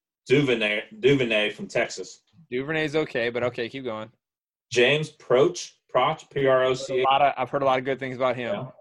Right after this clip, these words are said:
Speaker 2: You're about to say
Speaker 1: Isaiah.
Speaker 2: Juwan, say Juwan Jennings, aren't you?
Speaker 1: Do what now?
Speaker 2: Ju-, you gonna say Juwan Jennings?
Speaker 1: No.
Speaker 2: No.
Speaker 1: Isaiah Coulter from Rhode Island.
Speaker 2: I've heard of Coulter.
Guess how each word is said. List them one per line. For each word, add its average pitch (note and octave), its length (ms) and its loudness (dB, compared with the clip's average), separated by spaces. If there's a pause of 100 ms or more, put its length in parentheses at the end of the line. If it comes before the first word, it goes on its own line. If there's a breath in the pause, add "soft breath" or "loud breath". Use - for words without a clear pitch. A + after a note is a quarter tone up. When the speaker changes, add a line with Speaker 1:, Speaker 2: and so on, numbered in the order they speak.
(140)
Speaker 2:
You're C3+ 80 -4
about C#3 180 4
to A#2+ 60 -16
say C#3+ 100 0
Speaker 1:
Isaiah. C#3+ 760 4 (140)
Speaker 2:
Juwan, D3 200 -6
say B2 60 -12
Juwan C3+ 220 0
Jennings, B2+ 360 -4
aren't B2 200 -8
you? A2+ 160 -8 (680)
Speaker 1:
Do A2 120 2
what A2+ 160 4
now? A#2+ 240 -2 (460)
Speaker 2:
Ju-, A#2+ 220 -8
you C3 100 -6
gonna C#3+ 100 -6
say A#2+ 140 -4
Juwan A#2 400 -6
Jennings? B2 460 -10 (920)
Speaker 1:
No. C3+ 280 -12 (340)
Speaker 2:
No. E3 460 -18 (280)
Speaker 1:
Isaiah B2+ 460 4
Coulter C#3+ 540 -2 (320)
from A#2+ 320 0
Rhode A#2+ 200 4
Island. C#3 380 0 (300)
Speaker 2:
I've G#2 100 -10
heard A#2+ 160 -4
of A#2 80 -8
Coulter. G#2 460 -8